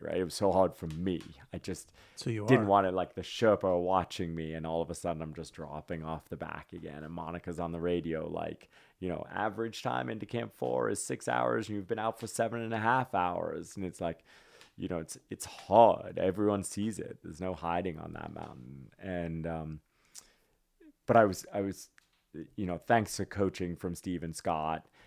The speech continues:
Speaker 1: and thanks to having had a lot of conversations about, around this, I knew that's what I needed to do this year, was to let it go. And, you know, I showed up into camp, and the tent was all set up, and my sleeping mattress was blowing up, and there was hot water waiting for me, and,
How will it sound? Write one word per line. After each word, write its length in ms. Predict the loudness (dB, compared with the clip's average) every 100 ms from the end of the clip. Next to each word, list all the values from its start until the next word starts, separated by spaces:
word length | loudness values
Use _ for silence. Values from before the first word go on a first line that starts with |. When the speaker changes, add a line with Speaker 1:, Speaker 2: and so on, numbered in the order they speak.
| -16
Speaker 1:
and 180 | -10 -6
thanks 240 | -4 -4 -4
to 120 | -4
having 420 | -2 -4 -6 -12 -16
had 280 | -6 -2 -2
a 40 |
lot 200 | -4 -6
of 60 | -6
conversations 640 | -8 -8 -8 -8 -8 -12
about, 340 | -10 -8 -8 -10 -8
around 320 | -4 -2 -4
this, 160 | -8 -8
I 100 | -6
knew 380 | -2 2 2
that's 260 | 0 -4 -6
what 120 | -12
I 100 | -10
needed 460 | -10 -10 -10 -10 -12
to 100 | -12
do 220 | -8 -6
this 280 | -4 -6 -4
year, 340 | -4 -4 -6 -12 -20 -12
was 360 | 0 2 2 -2
to 100 | -2
let 200 | 0 2
it 120 | 2
go. 420 | 2 0 0 -6 -14 _ _ _ -8
And, 280 | -8 -8 -12 _
you 100 | -10
know, 120 | -8 -8
I 60 | -10
showed 240 | -8 -8
up 160 | -8 -10
into 160 | -12
camp, 480 | -12 -10 -6 -6 -6
and 240 | -10 -10 -16
the 100 | -20 -20 _
tent 260 | -12 -12
was 120 | -10 -6
all 160 | -6
set 240 | -6 -8 -6
up, 260 | -6 -6
and 80 | -10
my 100 | -12
sleeping 380 | -12 -12 -12 -8
mattress 440 | -6 -6 -6 -6
was 160 | -8 -8
blowing 480 | -6 -4 -2 -2 0
up, 320 | 2 0 -2
and 100 | -8
there 80 | -8
was 160 | -10
hot 400 | -14 -4 -2 0
water 360 | 0 2 2 2
waiting 400 | 0 -2 -2 -4
for 340 | -4 -2 0 0
me, 320 | 0 0 0
and, 200 | -2